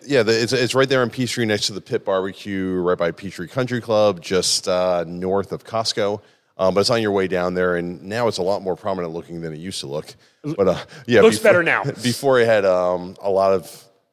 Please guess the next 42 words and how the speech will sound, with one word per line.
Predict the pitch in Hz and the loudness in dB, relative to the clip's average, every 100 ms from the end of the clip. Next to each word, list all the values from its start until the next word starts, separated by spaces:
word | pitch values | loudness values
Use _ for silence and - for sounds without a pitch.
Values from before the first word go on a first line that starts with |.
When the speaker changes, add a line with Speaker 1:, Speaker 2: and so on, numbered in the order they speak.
| _ _ _ | _ _ _
Speaker 1:
we'll | 120 | -2
call | 139 | 2
them | 131 117 | 4 2
antiques | 104 98 117 95 - | -2 -2 -4 -2 -4
in | 98 | -2
the | 95 | 0
yard, | 85 85 87 92 - - - - | 2 2 2 -2 -10 -6 -4 -4
<laughs> | - - - 170 | -6 -20 -20 -4
blocking | - 110 113 113 | 4 4 4 -2
the | 98 | -4
view | 101 | -2
of | 104 | 2
the | |
Speaker 2:
Oh, | 175 | 6
it | 185 | 6
was | 180 | 4
Speaker 1:
building. | 185 196 | 2 2
Speaker 2:
architectural | 180 185 180 151 170 160 | 2 0 -2 -4 -4 -4
salvage. | 131 - 107 98 92 - | -6 -4 -6 -8 -16 -12
So | 175 151 127 | -2 0 2
Speaker 1:
Yes. | 85 - - - _ | 0 0 0 -4 _
Speaker 2:
different, | 170 175 117 | -6 -4 2
but | 135 | 2
I | |
mean, | 135 139 | 4 2
it | 151 | 4
had, | 165 131 120 _ _ _ _ _ _ _ | 4 2 -4 _ _ _ _ _ _ _
he | - | -8
had | 143 | -6
an | 156 | -4
airplane | 120 - 131 | -6 -4 -6
hanging | 120 139 135 | -4 -4 -4
in | 135 | -4
the | 127 | -4
ceiling. | - 139 143 139 131 | -6 -4 -2 -4 -4
He | 135 | -6
had | 113 90 | -10 _
boats | - 143 156 - | -2 -2 -2 -8
in | 147 | -8
there. | 143 143 143 143 131 | -6 -2 0 2 2
He | |
had | 131 | -2